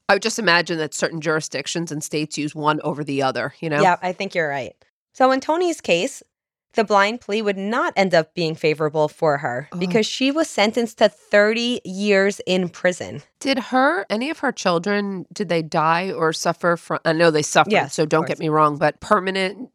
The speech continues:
Speaker 1: you know, disability?
Speaker 2: Not that I'm aware of. The children were placed with family members of Tony,
Speaker 1: Mm-hmm.
Speaker 2: and there were no lasting,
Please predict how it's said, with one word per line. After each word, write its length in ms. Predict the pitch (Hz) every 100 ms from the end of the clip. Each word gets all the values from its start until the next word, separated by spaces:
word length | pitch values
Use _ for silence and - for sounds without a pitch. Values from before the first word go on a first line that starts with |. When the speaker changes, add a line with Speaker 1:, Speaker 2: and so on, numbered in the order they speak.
| 226
Speaker 1:
you 100 | 233
know, 200 | 170 156
disability? 1000 | 180 - 175 170 170 170 165 165 175 180 _ _ _
Speaker 2:
Not 320 | - 214 202 214
that 120 | 226
I'm 160 | 240
aware 280 | 220 190 180
of. 120 | 175 - _
The 80 | 214
children 400 | - 226 233 214
were 160 | 190 190
placed 560 | - 190 180 220 - _
with 220 | 185 175
family 340 | - 185 202
members 420 | 196 196 220 247 -
of 160 | 170
Tony, 460 | - 190 208 285 -
Speaker 1:
Mm-hmm. 140 | 196 185
Speaker 2:
and 220 | 180 196
there 160 | 190
were 260 | 180 185 180
no 500 | 180 175 170 170 170
lasting, 1000 | - 170 170 160 165 - 170 160 160 156